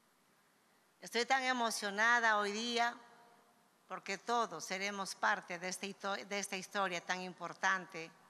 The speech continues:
para Lima, para el Perú, porque creo que los peruanos tenemos que aspirar a que nuestra capital, pero sobre todo nuestro país,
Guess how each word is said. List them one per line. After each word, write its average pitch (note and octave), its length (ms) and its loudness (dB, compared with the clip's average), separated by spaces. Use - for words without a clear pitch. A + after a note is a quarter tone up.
para D#3 220 -2
Lima, F3+ 580 -4
para D#3+ 200 -6
el C#3+ 80 -8
Perú, E3+ 360 -8
porque F#3 760 0
creo G3 480 -2
que F#3 140 -10
los F3+ 180 -2
peruanos F#3 680 0
tenemos F3+ 420 -6
que F3 100 -6
aspirar F3+ 600 0
a D#3+ 80 -2
que - 120 -10
nuestra D#3+ 360 -8
capital, F3+ 600 -2
pero D#3+ 200 -6
sobre D#3 260 -8
todo F3 320 -4
nuestro D#3+ 340 -10
país, F3+ 680 -6